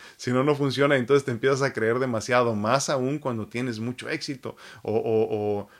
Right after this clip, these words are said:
o has tenido éxito económico, por ejemplo, también, y entonces ahí, olvídate, vas perdiendo los pies de la tierra, vas despegando los pies de la tierra, y empiezan a cambiar las cosas, ¿no? Pero sí, es, es, es parte del mismo me-, mensaje del día de hoy, ¿no? Esto de seguir recordando constantemente que no eres nada, que no eres nadie,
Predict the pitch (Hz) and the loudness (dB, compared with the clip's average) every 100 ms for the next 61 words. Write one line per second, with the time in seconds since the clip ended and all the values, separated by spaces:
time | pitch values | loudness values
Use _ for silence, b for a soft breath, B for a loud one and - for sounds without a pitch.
0 | b 113 127 151 139 135 135 143 - 139 | b 0 0 0 0 2 2 2 -2 -4
1 | 123 - 107 120 180 151 113 117 113 131 | -6 -4 -2 -2 -2 -4 -6 -4 -4 -4
2 | 127 135 113 104 123 139 117 110 117 123 | -6 -6 -4 -4 -4 -4 -4 -6 -8 -8
3 | 101 107 123 104 113 135 117 107 110 - | -8 -6 -4 -4 -4 -4 -2 -2 -2 -2
4 | 117 113 120 120 101 - 120 117 107 92 | -2 -2 -2 -4 -6 -4 -4 -2 -4 -6
5 | 92 151 131 120 123 127 - 117 117 131 | -2 2 4 2 2 -2 -2 2 4 2
6 | 131 120 104 123 117 120 107 113 139 151 | 2 0 0 0 2 0 0 2 0 0
7 | - B B - 131 110 123 117 131 123 | -8 B B -6 -4 0 0 0 0 0
8 | 107 104 113 120 113 - 104 107 101 120 | -2 0 2 0 -2 -4 -4 -4 -4 -4
9 | 117 117 - 185 175 - 123 - B B | 0 0 -2 -2 0 0 -4 -6 B B
10 | 113 - 220 185 196 143 120 135 151 175 | -10 2 2 4 4 4 4 0 0 2
11 | 131 - 139 139 123 110 131 135 156 117 | 2 0 -6 -2 -2 0 -2 0 -2 0
12 | 120 139 117 143 139 123 117 - 147 117 | 2 2 2 -2 -4 -6 -6 -2 0 0
13 | 110 104 123 143 120 104 110 135 123 107 | -2 -4 -2 -4 -4 -4 -4 -4 -6 -8
14 | 117 113 127 117 113 - 101 110 110 107 | -6 -6 -4 -6 -6 -6 -4 -2 0 0
15 | 120 123 107 107 107 95 110 127 123 | 0 -2 -4 -4 -4 -2 -2 -2 -4